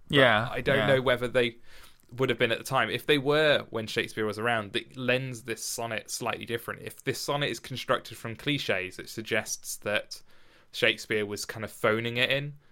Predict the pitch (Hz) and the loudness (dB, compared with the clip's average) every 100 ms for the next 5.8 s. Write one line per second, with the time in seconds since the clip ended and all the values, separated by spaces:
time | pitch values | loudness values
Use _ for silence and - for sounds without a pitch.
0 | - - - - - 110 110 107 113 - | -20 -20 -20 -12 0 4 4 2 -4 0
1 | 113 113 107 131 123 101 120 110 110 104 | 0 2 2 2 2 -2 -2 0 2 0
2 | 104 104 101 110 107 101 - - - - | 0 -6 -6 -4 -4 -6 -12 -20 -12 -6
3 | - 107 107 95 101 101 - - 117 87 | -2 -2 -2 -6 -6 -8 -8 -2 -2 0
4 | - 101 101 - 101 101 95 95 98 98 | -6 -8 -8 -8 -8 -8 -6 -6 -6 -6
5 | - 101 98 - - 117 98 - | -2 -2 -2 -8 -6 -6 -6 -12